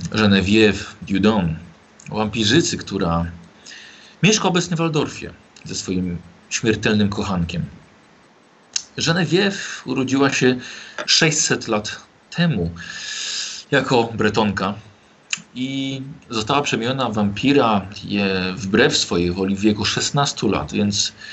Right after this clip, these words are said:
miała, nie wiem ile roz-, odszacuję jakieś osiem, dziewięć lat, że może rozmieć, więc była niewiele starsza od, od naszej tutaj małej przyjaciółki. I Geneviève przez setki lat wędrowała po Starym Świecie jako, jako ochroniarz.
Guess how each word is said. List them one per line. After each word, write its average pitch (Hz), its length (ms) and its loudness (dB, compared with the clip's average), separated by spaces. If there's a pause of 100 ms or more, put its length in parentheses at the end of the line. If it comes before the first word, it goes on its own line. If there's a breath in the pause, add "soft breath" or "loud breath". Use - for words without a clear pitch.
(520 loud breath)
miała, 120 480 2 (520)
nie 120 120 2
wiem 90 160 4
ile 85 140 4
roz-, 85 320 2
odszacuję 110 480 2
jakieś 101 260 -2
osiem, 104 320 0
dziewięć 95 300 0
lat, 131 200 -2
że 90 80 -6
może 85 240 -2
rozmieć, 85 460 -4 (720 loud breath)
więc 135 100 -6
była 143 160 4
niewiele 135 340 4
starsza 127 380 -2
od, 90 160 -4
od 92 120 -6
naszej 101 260 2
tutaj 92 320 -2 (800 loud breath)
małej 101 200 4
przyjaciółki. 95 640 2 (760 loud breath)
I 127 460 6
Geneviève 160 380 4
przez - 200 -2
setki 214 300 0
lat 151 520 -2 (140)
wędrowała 127 600 -2
po 135 140 -4
Starym 127 280 0
Świecie 135 360 -2
jako, 95 460 0 (380)
jako 85 200 -6
ochroniarz. 117 880 2